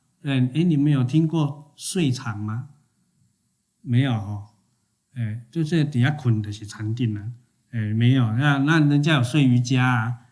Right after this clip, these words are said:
哦，那当然那个苏乞儿哈，<laughs> 有睡功。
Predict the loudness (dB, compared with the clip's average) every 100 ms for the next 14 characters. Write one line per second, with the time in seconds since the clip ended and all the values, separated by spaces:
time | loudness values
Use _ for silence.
0 | _ _ _ -2 0 0 0 2 2 2
1 | 0 2 2 0 -4 -6 -8 -6 -4 -4
2 | -6 -10 _ -2 4 10 10 10 4 -2
3 | -12 -4 0 2 2 2 2 0 0